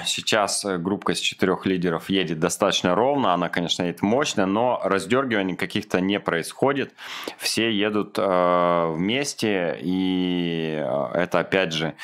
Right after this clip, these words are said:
э, к разговору о том, если вы хотите выигрывать, вы должны выдерживать какие-то, э, небольшие короткие рывки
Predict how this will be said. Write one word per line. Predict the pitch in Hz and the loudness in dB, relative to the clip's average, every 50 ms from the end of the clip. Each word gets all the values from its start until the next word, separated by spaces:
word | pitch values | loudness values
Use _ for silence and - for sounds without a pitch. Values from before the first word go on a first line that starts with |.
| - - - - - - | -12 -12 -12 -12 -6 -4
э, | - 90 82 80 | -2 0 0 0
к | - - | 0 0
разговору | 90 87 80 82 92 92 92 101 98 92 87 | 0 0 2 2 2 4 4 4 2 2 2
о | |
том, | 85 101 98 90 | 2 0 0 2
если | 87 90 85 - - 90 | 0 0 -2 -2 -2 -2
вы | 85 | -2
хотите | - - 90 - - 90 85 - - 85 82 78 71 - - - - | 0 -2 -4 -4 -4 -6 -4 -2 -2 -2 -2 -2 -4 -8 -12 -12 -8
выигрывать, | 92 87 80 90 98 123 135 139 123 113 107 92 - 90 | -4 0 0 2 2 0 0 0 0 0 -2 -2 -2 -2
вы | 95 | 0
должны | 98 92 95 90 85 92 95 92 90 87 80 67 | 2 2 2 2 2 0 0 0 0 0 -2 -2
выдерживать | 80 87 107 104 95 110 107 92 90 90 85 80 - | -2 -2 0 0 2 0 0 2 0 -2 -2 -2 -2
какие-то, | - 208 202 - - 117 104 95 87 - - 95 87 80 80 76 69 57 - | 0 -2 0 0 -2 -2 -2 -2 -2 -2 0 2 2 4 4 2 2 0 -2
э, | 80 80 | -4 -2
небольшие | 80 82 90 92 87 98 95 - - 104 90 | 0 0 0 2 2 0 0 0 0 -2 0
короткие | 92 98 95 95 98 92 - - 90 90 | 0 0 2 2 0 0 -2 -2 -2 0
рывки | 87 95 90 - - - 170 185 202 202 | 0 -2 -4 -6 -4 -2 -2 -2 -2 -6